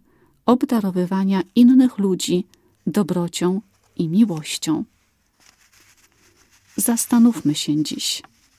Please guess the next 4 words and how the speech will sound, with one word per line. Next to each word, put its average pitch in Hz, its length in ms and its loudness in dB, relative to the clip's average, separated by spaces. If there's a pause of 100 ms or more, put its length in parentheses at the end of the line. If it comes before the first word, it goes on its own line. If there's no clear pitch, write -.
(1040)
jak 247 380 0
słuchamy 196 680 -2 (200)
słów - 440 -2
Jezusa 220 640 -2